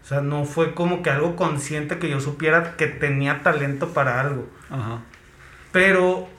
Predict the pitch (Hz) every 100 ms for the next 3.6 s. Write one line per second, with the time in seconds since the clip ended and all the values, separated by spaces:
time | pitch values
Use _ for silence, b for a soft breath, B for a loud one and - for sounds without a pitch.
0 | - 147 160 147 135 - 131 131 131 120
1 | 131 202 202 196 147 139 135 139 - 139
2 | 135 135 - 127 123 175 196 196 165 135
3 | 131 143 139 135 170 170